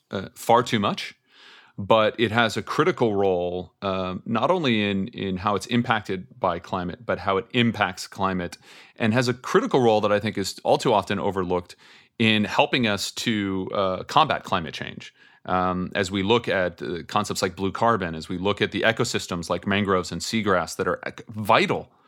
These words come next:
carbon sinks. Um, and, you know, we, we talk about rainforests all the time. We talk about the Amazon, and rightfully so. It's,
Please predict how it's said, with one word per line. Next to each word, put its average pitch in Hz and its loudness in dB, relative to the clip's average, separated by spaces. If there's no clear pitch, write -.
carbon 110 2
sinks. - -8
Um, 92 2
and, 104 0
you 123 2
know, 104 2
we, 120 2
we 110 -2
talk 117 0
about 92 -2
rainforests 95 0
all 127 4
the 104 -2
time. 82 -2
We 87 -8
talk 104 -4
about 101 -6
the 95 -2
Amazon, 90 -2
and 139 0
rightfully 143 2
so. 85 0
It's, 82 -8